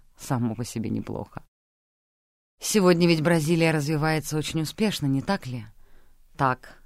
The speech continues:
согласился со мной Флориано. «Но, как это обычно бывает во всех быстро растущих экономиках, пропасть между сравнительно небольшим процентом населения,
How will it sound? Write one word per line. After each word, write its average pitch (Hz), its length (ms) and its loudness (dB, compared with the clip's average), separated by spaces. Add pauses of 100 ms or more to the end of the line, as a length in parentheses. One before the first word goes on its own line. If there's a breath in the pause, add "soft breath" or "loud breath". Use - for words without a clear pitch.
(160)
согласился 131 600 -4
со 127 120 -4
мной 123 160 -2
Флориано. 113 580 -8 (640 loud breath)
«Но, 147 360 4
как 147 160 0
это 151 160 0
обычно 147 340 0
бывает 135 420 2
во 123 120 -2
всех 123 260 -4
быстро 127 420 -4
растущих 123 600 -8
экономиках, 185 800 -2
пропасть 190 480 2
между 160 340 0
сравнительно 156 640 -2
небольшим 147 560 -2
процентом 139 560 -4
населения, 131 840 -4